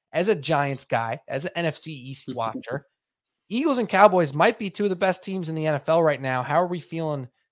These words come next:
Speaker 1: about those two teams in our, in our favorite division here?
Speaker 2: Uh, six and two Giants are in third place. That's just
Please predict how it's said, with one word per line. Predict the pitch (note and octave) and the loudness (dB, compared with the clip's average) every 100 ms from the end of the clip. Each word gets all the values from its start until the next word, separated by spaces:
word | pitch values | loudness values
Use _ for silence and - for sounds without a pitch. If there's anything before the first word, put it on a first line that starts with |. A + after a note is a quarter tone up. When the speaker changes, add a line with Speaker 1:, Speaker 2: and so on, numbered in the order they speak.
| _ | _
Speaker 1:
about | C3+ C#3 D3+ D3 | -4 0 0 -2
those | C#3 B2 | -6 -6
two | D3 | -10
teams | B2+ C3+ C3+ A#2 | -12 -10 -10 -10
in | A#2+ | -8
our, | A2+ A#2 | -8 -8
in | C3+ | -6
our | B2 A2 | -6 -6
favorite | C3 A#2+ A2+ | -10 -12 -12
division | A2 A2+ G#2+ | -12 -12 -12
here? | A2 G2 - _ _ _ _ _ _ - _ _ _ | -16 -18 -20 _ _ _ _ _ _ -20 _ _ _
Speaker 2:
Uh, | C3 A#2+ C3 B2+ A#2 - _ - - _ _ - - | -12 -12 -10 -10 -10 -16 _ -20 -20 _ _ -20 -18
six | - - F3+ E3 | -6 -2 0 2
and | E3+ C3+ | 0 2
two | D3+ | 2
Giants | C#3 C#3 B2+ B2 A2+ | 4 4 4 2 0
are | A#2 | -2
in | A2 - | -2 -4
third | C3 B2 A2+ | 0 0 -2
place. | - A#2 G#2+ - - | -6 -6 -6 -6 -8
That's | A#2 A#2 - - - | -8 -8 -10 -14 -12
just | G#2+ F#2+ - | -10 -10 -12